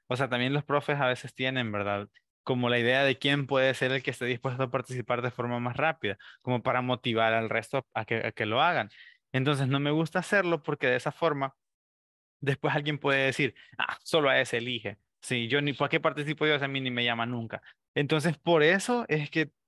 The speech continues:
trato de dejarlo mejor así, ¿verdad? Como que nazca, al menos el primer intento,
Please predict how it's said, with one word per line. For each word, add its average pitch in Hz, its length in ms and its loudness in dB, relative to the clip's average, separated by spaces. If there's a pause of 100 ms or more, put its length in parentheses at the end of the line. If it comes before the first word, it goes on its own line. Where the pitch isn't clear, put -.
(180)
trato 175 480 0
de 156 100 2
dejarlo 151 480 0
mejor 143 340 -2
así, 131 280 0
¿verdad? 110 300 -2
Como 117 220 -10
que 123 100 -4
nazca, 160 520 0
al 139 100 0
menos 147 260 -2
el 139 100 -4
primer 127 280 -4
intento, 190 520 -2